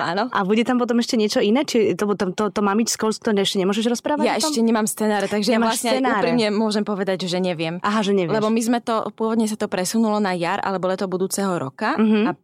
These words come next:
Speaker 1: možno, že pred dvoma týždňami prišla definitívna informácia, že ideme nakrúcať.
Speaker 2: Ó.
Speaker 1: Ale vlastne ešte nevieme, že čo.
Speaker 2: Jej, a to sa tak robí bežne, že herečka kývne na rolu bez toho, aby vedela, že čo bude hrať?
Speaker 1: Bohužiaľ musím povedať, že áno.
Speaker 2: Mhm.
Speaker 1: Občas musí byť zárukou to, s kým to ide robiť,
Speaker 2: A.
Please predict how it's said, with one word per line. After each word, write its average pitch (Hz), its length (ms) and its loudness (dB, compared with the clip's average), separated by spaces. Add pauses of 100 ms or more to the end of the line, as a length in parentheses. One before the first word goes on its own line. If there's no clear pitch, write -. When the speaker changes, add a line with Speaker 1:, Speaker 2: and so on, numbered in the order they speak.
Speaker 1:
možno, 170 260 -4
že 165 120 -2
pred 185 140 -4
dvoma 190 300 -2
týždňami 196 320 -4
prišla 190 240 -4
definitívna 202 560 0
informácia, 196 560 -2
že 185 100 0
ideme 185 220 -2
nakrúcať. 156 640 -6
Speaker 2:
Ó. 180 260 -2
Speaker 1:
Ale 185 220 -2
vlastne 180 320 -4
ešte 175 240 -6
nevieme, 156 320 -4
že 147 80 -6
čo. 175 240 -12 (260)
Speaker 2:
Jej, 214 300 2 (160)
a - 100 -8
to 208 140 -2
sa 185 80 0
tak 208 160 0
robí 180 240 2
bežne, 175 320 2
že 196 80 2
herečka 175 400 0
kývne 160 320 0
na 160 80 0
rolu 165 380 0
bez 151 260 -4
toho, 170 160 -2
aby 147 180 0
vedela, 147 300 0
že 147 100 -4
čo 147 140 -10
bude 151 160 -2
hrať? 151 240 -2 (320)
Speaker 1:
Bohužiaľ 226 400 0
musím 202 240 -2
povedať, 180 320 -2
že - 20 -20
áno. 165 380 0
Speaker 2:
Mhm. 190 400 2
Speaker 1:
Občas 220 240 -2
musí 214 240 0
byť 180 160 -2
zárukou 190 720 -2
to, 185 320 0
s - 80 -4
kým 202 320 0
to - 160 -4
ide 220 160 0
robiť, 208 340 0
Speaker 2:
A. 196 140 -2